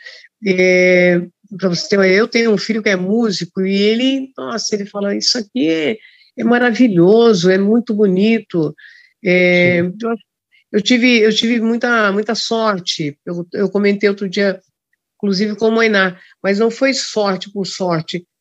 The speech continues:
Speaker 1: Houve todo um trabalho, né, de marketing,
Speaker 2: Sim.
Speaker 1: todo um, um empenho, é, de uma forma geral, mas, é, em ter encontrado essas pessoas, um Paulinho Camargo, um Totó Mugabe,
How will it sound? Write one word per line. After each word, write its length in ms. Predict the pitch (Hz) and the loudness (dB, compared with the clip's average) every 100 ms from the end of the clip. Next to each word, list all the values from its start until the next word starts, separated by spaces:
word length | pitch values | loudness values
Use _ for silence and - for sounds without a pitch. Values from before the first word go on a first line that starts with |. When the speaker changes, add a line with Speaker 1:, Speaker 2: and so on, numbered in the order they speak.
| _ - | _ -2
Speaker 1:
Houve 480 | 202 233 208 202 | 2 2 0 -6
todo 420 | - 208 226 202 185 | 2 2 4 2 -2
um 60 | |
trabalho, 680 | 175 175 160 151 151 147 139 | -2 -4 0 0 0 -2 -4
né, 300 | 160 214 226 196 147 143 | -2 -2 -2 -6 -10 -12
de 160 | 151 | -12
marketing, 760 | 143 151 170 202 180 160 165 151 | -12 -4 0 2 0 -2 -2 0
Speaker 2:
Sim. 220 | 131 151 | 0 -2
Speaker 1:
todo 380 | - 196 196 170 _ _ _ - | -2 -4 -4 -12 _ _ _ -6
um, 480 | 180 165 170 175 180 | -4 0 2 2 4
um 60 | |
empenho, 680 | 185 180 175 175 165 165 147 - _ _ _ - | 2 2 0 2 4 2 0 -6 _ _ _ -4
é, 160 | 151 156 | -2 0
de 120 | 170 | 0
uma 160 | 170 | -2
forma 280 | 170 180 180 | 0 0 2
geral, 340 | 165 170 202 220 | 2 2 2 0
mas, 260 | 240 240 - - _ _ - | -2 -2 -14 -20 _ _ -6
é, 280 | 208 220 190 | -2 0 2
em 360 | 247 262 269 269 | 2 2 0 -2
ter 200 | 294 339 | 0 0
encontrado 840 | 349 277 220 214 254 311 339 233 | 0 0 0 -2 -2 0 -2 -2
essas 360 | 262 285 381 - | -2 -2 -6 -4
pessoas, 580 | 480 427 285 285 254 | -4 -2 -2 0 0
um 80 | 220 | -2
Paulinho 340 | 208 226 247 254 | -4 -4 -4 -4
Camargo, 840 | 262 214 233 269 262 233 196 196 | -4 -4 -6 -4 -2 -2 -2 -6
um 60 | 202 | -4
Totó 300 | 208 208 254 | -6 -4 -4
Mugabe, 1000 | 226 185 214 254 254 220 180 175 151 | -4 -2 0 0 0 -2 -2 -4 -4